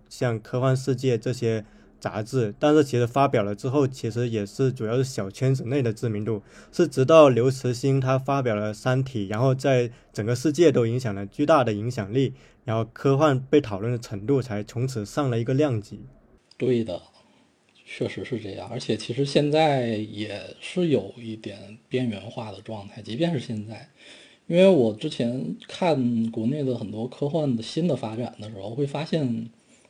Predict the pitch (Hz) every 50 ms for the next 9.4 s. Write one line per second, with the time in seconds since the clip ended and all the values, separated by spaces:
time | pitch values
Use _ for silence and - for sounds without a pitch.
0 | _ _ - 123 127 151 151 160 165 160 - 110 107 101 98 95 98 110 110 104
1 | 101 113 - - - 113 156 196 180 170 - 95 - 151 143 117 113 104 101 -
2 | - - - - 120 135 - - 123 120 117 - - 110 104 101 98 92 - -
3 | - 117 - _ - - - _ _ _ _ _ _ _ _ - - _ _ -
4 | 196 196 190 - 190 156 131 110 - - 139 139 139 143 143 143 - - 135 135
5 | 135 131 139 131 127 131 123 135 151 196 - _ _ _ _ _ _ _ _ -
6 | - 165 147 127 117 110 110 - - - - 113 - - - 117 139 139 135 113
7 | 101 - - - 123 127 120 95 - - - 101 98 113 131 127 - - 139 156
8 | 147 117 101 98 120 139 - - 117 110 117 147 117 113 147 165 165 120 104 -
9 | - 95 98 110 113 - -